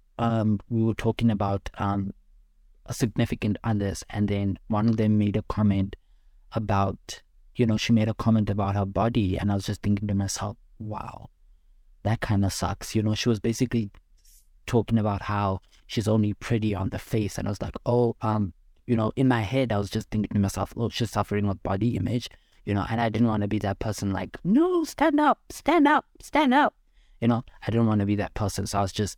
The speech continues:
you know, "I'm, I'm just gonna allow you to just, you know, have your own perspective or, like, whatever you wanna say," because I realized that even having a conversation with them that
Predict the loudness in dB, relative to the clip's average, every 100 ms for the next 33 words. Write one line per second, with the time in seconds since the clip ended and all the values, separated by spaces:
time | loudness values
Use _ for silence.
0 | _ -2 -2 -2 -4 -4 -4 -10 -6 -4
1 | -2 -2 0 0 0 -2 -4 -6 -8 -6
2 | -6 -8 -10 -16 _ _ _ _ -2 0
3 | 0 -2 -6 _ _ _ -10 -2 2 2
4 | 2 2 2 2 2 2 2 -2 -4 -8
5 | -8 -4 -4 -4 -6 -4 -4 -6 -6 -4
6 | 0 2 2 0 -2 0 0 0 -2 -4
7 | -4 -10 _ _ _ -2 0 2 2 2
8 | 2 0 -2 -4 -6 -6 -18 _ _ -2
9 | 2 2 0 -2 0 -2 -4 -4 -4 -2
10 | -2 0 0 0 -2 0 0 -2 _ _
11 | -6 -6 -10